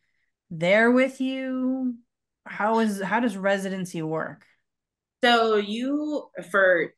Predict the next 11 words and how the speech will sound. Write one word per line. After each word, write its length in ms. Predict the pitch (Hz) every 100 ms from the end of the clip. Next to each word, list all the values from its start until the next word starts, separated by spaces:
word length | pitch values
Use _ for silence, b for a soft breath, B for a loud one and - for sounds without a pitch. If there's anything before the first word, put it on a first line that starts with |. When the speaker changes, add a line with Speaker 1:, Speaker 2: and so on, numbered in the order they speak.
| -
Speaker 2:
the 180 | 196
residency 680 | 190 240 311 311 294 247 220 185
requirements 580 | 196 196 180 185 175 180
are 100 | 170
different 440 | 170 180 185 170
for 320 | - 180 170 175
each 140 | 190
of 80 | 180
the 100 | 170
three 240 | 170 165 -
programs. 560 | 151 143 131 - -